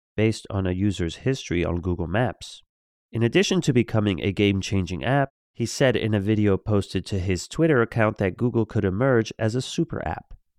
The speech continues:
Super apps enable users to perform a myriad of tasks on one platform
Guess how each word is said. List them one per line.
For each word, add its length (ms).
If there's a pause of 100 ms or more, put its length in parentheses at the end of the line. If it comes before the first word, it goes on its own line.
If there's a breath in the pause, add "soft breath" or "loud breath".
(540)
Super 540
apps 480
enable 480
users 480
to 120
perform 560
a 120
myriad 500
of 180
tasks 720
on 180
one 140
platform 680